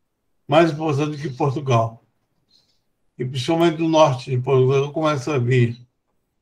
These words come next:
é, imigrantes para servir da, a função de caixeiro, que era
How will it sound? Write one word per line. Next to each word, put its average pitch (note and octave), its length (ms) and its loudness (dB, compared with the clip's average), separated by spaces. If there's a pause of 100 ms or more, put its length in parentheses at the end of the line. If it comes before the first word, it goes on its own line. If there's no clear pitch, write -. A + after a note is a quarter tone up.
(160)
é, A#2+ 640 0 (140)
imigrantes C#3+ 960 0 (800)
para F3+ 560 6
servir D3 1040 -4
da, C3 400 -2
a B2 100 -4
função D3 320 -8
de C3 120 -6
caixeiro, C#3 880 0
que D#3 100 -8
era D#3+ 340 -2